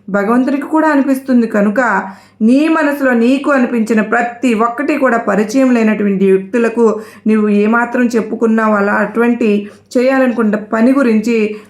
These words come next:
దానికి వచ్చేటటువంటి లాభాల గురించి కూడా వారితో చెప్పుకుని, ఇప్పటికే జీవితంలో చాలా నష్టపోయావుగా. ప్రతి ఒక్కటి కూడా గుర్తుపెట్టుకో, ఏది ఎవరికి ఎప్పుడూ చెప్పకూడదు. ఏదైనా ఒక పనిని నువ్వు సాధించిన తర్వాత కానీ, అందులో నువ్వు బాగా విజయం పొందిన తర్వాత కానీ,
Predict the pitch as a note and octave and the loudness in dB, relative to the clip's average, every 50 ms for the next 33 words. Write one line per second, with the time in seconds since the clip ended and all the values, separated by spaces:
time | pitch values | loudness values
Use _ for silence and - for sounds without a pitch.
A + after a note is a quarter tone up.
0 | _ - F3+ F3 A3+ A3+ A#3 C4 C4+ C#4 C4+ B3+ A#3+ A3 G#3+ A3 A3 C4+ B3 G#3+ | _ -8 -4 -2 -2 0 0 0 0 0 0 0 0 -2 0 0 -2 -2 -2 0
1 | A#3 A3 A3 G#3+ G#3+ G3 F3 F#3+ F#3+ G3 G3+ A3+ A#3+ C#4 C#4 C4 A#3+ A3+ A3 G#3+ | -2 -2 -2 0 0 0 2 2 2 2 0 0 0 0 0 0 2 2 0 0
2 | G#3+ G#3 G3+ - - G#3 G#3+ G#3 A3 G#3+ G3+ F#3+ - - - - _ _ _ _ | 0 -2 -4 -6 -4 -4 -2 -2 -2 -2 -4 -4 -6 -10 -18 -20 _ _ _ _
3 | _ _ _ _ _ _ _ _ - G3+ G#3 G#3+ G#3+ A3 A3+ A#3 A3+ A#3 G#3+ - | _ _ _ _ _ _ _ _ -8 -6 -2 -2 0 0 -2 -2 -2 -2 -4 -2
4 | - A3+ A3 A3 A3 A#3+ G#3 A#3+ A#3 A3+ G#3 F3 - - - A3+ - - B3 G#3+ | -2 -2 -2 -2 -4 -4 -2 -2 0 0 0 -2 -4 -4 -4 -4 -2 -2 -2 -2
5 | F3+ G#3+ A3 G#3+ A3 A3+ A3 G#3+ G#3+ - F#3+ C#3+ - C4 C#4+ C#4+ B3+ B3 A#3 - | 0 0 0 0 0 0 -2 -2 -2 -2 -2 -2 0 0 0 0 0 -2 -2 -4
6 | C4+ C4 C4 C4+ C4 C4+ C4 C4 C4 C#4+ D4 D4+ E4+ E4 - - - - _ _ | -4 -2 0 0 2 2 2 2 2 0 0 -2 -2 -4 -8 -14 -20 -20 _ _
7 | _ _ - G#3+ A3+ A3 A3+ A3+ G#3+ G#3+ G#3+ G#3+ - - C#4 C4+ D#4 C#4 C4+ B3+ | _ _ -6 -4 -4 -2 -2 -2 0 -2 -2 -4 -6 -4 -4 -2 -2 0 0 0
8 | A#3 G3+ F#3 G3+ G3 - G#3+ G#3+ G#3+ - - - G#3 F#3 F#3+ - - - - _ | 0 0 -2 -4 -4 -4 -2 -2 -2 -2 -2 -4 -4 -4 -4 -8 -14 -20 -12 _
9 | - G3+ A3 A3+ A3+ B3 C4 C4 A#3+ A3 G#3 G3+ G3+ A3 A#3 G3+ - A3+ G#3 G#3 | -2 0 2 2 2 2 2 2 2 2 2 0 0 0 -2 -2 -2 -2 0 0
10 | G3+ G#3 - - A#3 C4+ C4 C4 A3+ G3+ G3+ - A#3+ A3+ A3 A3 G#3+ G#3 G3+ F#3 | -2 -2 -2 -2 0 0 0 0 -2 -2 -2 -4 -4 -2 -2 0 0 0 2 2
11 | F#3+ F#3 - - - - - - A3 A3+ B3 C4+ C#4+ D#4+ D#4+ D#4 D4 C4 A#3+ A#3+ | 0 0 -2 -6 -18 -20 -10 -6 -2 0 0 0 0 0 0 0 0 0 0 -2
12 | G#3+ - A3+ G#3+ G#3 A#3 B3 C4 B3+ A#3+ A3+ G#3 G3+ G3+ A3 G#3 G3+ G#3 A3 A#3+ | -4 -4 -2 0 0 2 2 4 2 2 2 0 -2 -2 -2 -2 0 0 0 0
13 | A#3+ B3 B3+ A3+ A3 A3+ A3 G3+ G3+ G#3+ G#3 G#3 G#3 G3+ G#3 G#3 - G#3+ G#3+ A#3+ | 0 0 0 -2 -2 -2 -2 -2 0 0 -2 -2 -4 -6 -6 -6 -6 -4 -2 0
14 | C4+ C#4+ C4+ A3+ A3 A3 A3 A#3+ B3 B3 A#3 A3 G#3 G3+ G#3 F#3 F3+ G3 G3 G3+ | 0 0 0 0 2 2 2 2 2 2 2 2 0 0 0 0 0 -2 -2 -2
15 | G#3+ A#3+ B3 B3+ A3+ G#3 G3 F#3 G#3 A3+ A3+ G#3+ A3 G#3 G#3 G#3 A3 A#3 A#3 A3 | -2 0 0 0 0 0 0 0 0 0 -2 -2 0 0 2 2 2 2 0 -2
16 | A3 G#3+ G3+ G3+ G3+ G3+ G3 - F#3+ F#3+ G3 G#3 G#3+ A3 A#3 A#3+ A3+ G#3+ G#3 G#3 | -2 -2 -2 0 0 -2 -2 -2 -4 -4 -4 -4 -2 0 0 0 0 0 -2 -4